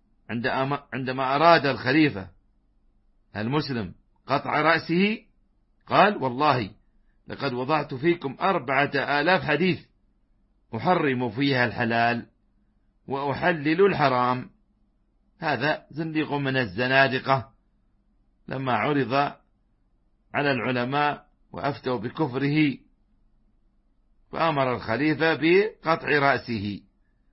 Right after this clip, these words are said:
فلما أرادوا قطع رأسه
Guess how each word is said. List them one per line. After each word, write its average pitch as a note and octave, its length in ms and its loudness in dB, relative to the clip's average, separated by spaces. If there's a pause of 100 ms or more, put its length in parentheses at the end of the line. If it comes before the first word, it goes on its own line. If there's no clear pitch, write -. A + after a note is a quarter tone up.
(340)
فلما C#3+ 520 -2
أرادوا C#3+ 320 2
قطع D3+ 440 -4
رأسه G3+ 580 0